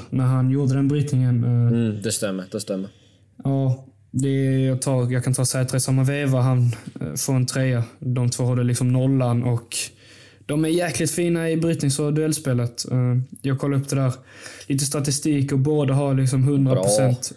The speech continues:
Speaker 2: Bra.
Speaker 1: nickdueller.
Speaker 2: Statistiken.
Speaker 1: Eh,
Speaker 2: Ja.
Speaker 1: jag tror de hade fyra respektive tre vunna var. Eh, det enda jag är lite frågande till är varför det kom så långa,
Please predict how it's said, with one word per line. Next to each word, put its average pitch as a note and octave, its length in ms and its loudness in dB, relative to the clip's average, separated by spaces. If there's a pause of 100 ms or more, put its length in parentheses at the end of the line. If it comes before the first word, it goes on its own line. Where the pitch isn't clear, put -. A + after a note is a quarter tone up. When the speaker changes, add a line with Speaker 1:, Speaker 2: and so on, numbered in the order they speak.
Speaker 2:
Bra. C3+ 80 0
Speaker 1:
nickdueller. C#3 680 2
Speaker 2:
Statistiken. A2+ 720 -2 (600)
Speaker 1:
Eh, C3 60 0 (400)
Speaker 2:
Ja. F2+ 160 -2
Speaker 1:
jag B2 120 0
tror B2+ 160 -2
de B2 140 2
hade B2 320 2 (360)
fyra B2+ 300 0
respektive A#2+ 480 -2
tre B2+ 280 -2
vunna C3 280 2
var. B2+ 240 2 (400)
Eh, A#2+ 320 2 (1400)
det C#3+ 120 -4
enda C3+ 460 2 (1200)
jag C3+ 100 -6
är C3+ 40 2
lite C3+ 200 -2
frågande C#3+ 320 0
till C#3 200 0
är C#3 120 2
varför C3+ 280 0
det B2 300 0
kom B2 180 0
så B2+ 100 -2
långa, B2 380 4